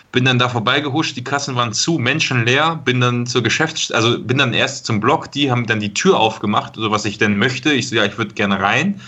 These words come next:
Ja, dann musst du dir erst eine Karte kaufen zur Geschäftsstelle, bin also einmal halt wieder rum ums Stadion zur Geschäftsstelle, hab dort zum vollen Preis eine Karte gekauft. Was ich auch, also gut, ey, sechs Euro hat das, glaub ich, gekostet, ermäßigt, aber ich mein, ich,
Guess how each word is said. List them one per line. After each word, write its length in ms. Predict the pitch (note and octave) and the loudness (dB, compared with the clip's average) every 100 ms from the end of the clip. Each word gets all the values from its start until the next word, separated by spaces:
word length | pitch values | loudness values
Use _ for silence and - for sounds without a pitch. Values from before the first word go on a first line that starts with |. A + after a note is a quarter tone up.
| - - | -20 -4
Ja, 80 | A#2 | 0
dann 80 | B2 | 2
musst 160 | C3+ | 0
du 20 | |
dir 80 | B2 | 0
erst 140 | B2+ A2+ | 0 0
eine 80 | |
Karte 320 | G2+ A#2+ C3+ C3+ | 0 0 0 0
kaufen 400 | - D3 G3 D#3+ | 0 -2 -2 -4
zur 160 | B2+ | -2
Geschäftsstelle, 520 | A2+ - C#3 - D3 | -2 -2 -2 -2 0
bin 380 | B2+ B2 B2+ B2+ - | 2 2 0 -2 0
also 320 | A#2+ B2 B2 - | 0 2 -2 0
einmal 340 | B2 D3 C3 | 0 2 2
halt 240 | A#2+ B2+ B2+ | 0 -2 -2
wieder 140 | A2+ | -2
rum 160 | G#2+ D#3+ | 0 0
ums 180 | E3 | 0
Stadion 360 | - - C#3+ D3+ | -2 0 0 0
zur 140 | - | -4
Geschäftsstelle, 540 | A#2 - E3 - - A2+ | -4 0 -2 -2 -4 -2
hab 140 | A2+ | 0
dort 180 | A#2+ A#2+ | 0 0
zum 180 | B2 G#2 | -2 -6
vollen 440 | - C#3 F3+ F#3 | -2 2 2 0
Preis 400 | F#3 G2+ G2 A#2+ | -2 0 0 0
eine 100 | A2 | -4
Karte 300 | - A2 G#2+ | 0 -2 0
gekauft. 480 | F#2 F2+ F#2+ A#2+ - - - - - - - - | -4 -2 0 0 -2 -16 -18 -16 -16 -16 -16 -14
Was 200 | - G#2+ | -6 -4
ich 120 | A2+ G#2+ | -2 0
auch, 220 | A#2 A#2+ | 0 2
also 160 | A2+ | 0
gut, 180 | G2 A2 | 2 0
ey, 220 | G2+ G2 | 0 -4
sechs 240 | F#2 G#2 A2 | -4 -2 2
Euro 240 | A2+ B2+ | 2 2
hat 100 | A#2+ | 0
das, 120 | A#2+ | 0
glaub 160 | B2 A#2+ | 0 0
ich, 60 | A2+ | -2
gekostet, 460 | A2 B2+ B2+ B2 | -2 -2 0 -2
ermäßigt, 460 | B2 G#2+ A#2+ B2+ B2 | 0 0 2 0 0
aber 200 | - G2+ | 0 0
ich 100 | G#2 | 0
mein, 320 | G#2 G2 - - - - - - | 2 2 0 -6 -12 -14 -20 -14
ich, 160 | - | -12